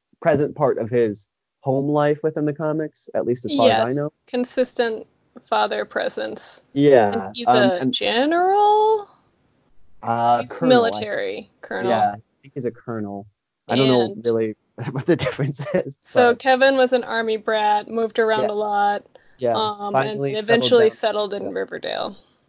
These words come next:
Speaker 1: Yeah.
Speaker 2: Which is
Speaker 1: Um,
Speaker 2: why he
Speaker 1: and
Speaker 2: came
Speaker 1: he's
Speaker 2: so
Speaker 1: got
Speaker 2: late in the game.
Speaker 1: Exactly, yeah.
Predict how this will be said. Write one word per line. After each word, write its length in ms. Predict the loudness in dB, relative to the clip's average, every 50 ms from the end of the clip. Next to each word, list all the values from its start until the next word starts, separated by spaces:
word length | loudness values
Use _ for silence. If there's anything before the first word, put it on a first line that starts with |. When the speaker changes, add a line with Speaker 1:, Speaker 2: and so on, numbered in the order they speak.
| _ -8
Speaker 1:
Yeah. 300 | -6 -6 -6 -8 -10 -14 -18 _ _ _ _ _
Speaker 2:
Which 100 | -10 -8
is 220 | -8 -8 -8 -4
Speaker 1:
Um, 180 | -2 -2 0 2
Speaker 2:
why 160 | 2 2 0
he 80 | 0 -2
Speaker 1:
and 80 | -8 -12
Speaker 2:
came 220 | -10 -6 -4 -2
Speaker 1:
he's 140 | -2 -2 0
Speaker 2:
so 120 | 0 0 0
Speaker 1:
got 80 | 2 0
Speaker 2:
late 180 | -2 -2 -4
in 80 | -4 -6
the 60 | -8 -4
game. 420 | -4 -4 -4 -4 -6 -8 -10 -12 -14 _ _ _ _ _ _ _ _ _ -6
Speaker 1:
Exactly, 560 | -2 0 2 4 4 4 2 0 -2 -2 0
yeah. 200 | 2 2 0 0